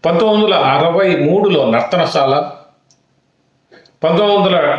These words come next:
డెబ్బై ఏడులో దానవీర శూరకర్ణ ఇన్స్పిరేషన్తో ఎన్టీ రామారావు తన సొంత బ్యానర్లో నిర్మించిన సినిమా శ్రీమద్ విరాట పర్వం.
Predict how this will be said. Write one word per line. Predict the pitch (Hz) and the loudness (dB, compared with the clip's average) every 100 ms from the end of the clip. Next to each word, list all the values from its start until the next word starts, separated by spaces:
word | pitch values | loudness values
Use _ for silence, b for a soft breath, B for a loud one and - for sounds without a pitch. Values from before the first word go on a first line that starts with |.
| 123 | -2
డెబ్బై | 143 143 160 | -2 0 0
ఏడులో | 143 165 160 139 107 | 0 0 0 0 -2
దానవీర | 131 - 165 143 147 | -2 0 0 0 -2
శూరకర్ణ | - 135 123 - - 110 - - - | -2 -2 -2 -2 -4 -4 -6 -8 -8
ఇన్స్పిరేషన్తో | 175 214 214 220 202 185 180 147 180 135 | -2 -2 -2 -2 0 0 -2 -2 -2 0
ఎన్టీ | 139 175 | 0 -2
రామారావు | 156 143 135 135 - | 0 0 0 -2 -2
తన | 120 | -4
సొంత | - 147 147 | -4 -4 -2
బ్యానర్లో | 127 127 113 117 220 B B B 131 | -2 -4 -4 -6 -6 B B B -4
నిర్మించిన | 131 120 117 107 202 247 - _ - | -2 0 -2 0 -4 -4 -12 _ -6
సినిమా | 147 131 151 214 | -4 -2 -2 -2
శ్రీమద్ | - 139 113 | -2 -2 -2
విరాట | 110 110 - 107 | -2 -2 -4 -6
పర్వం. | 92 | -12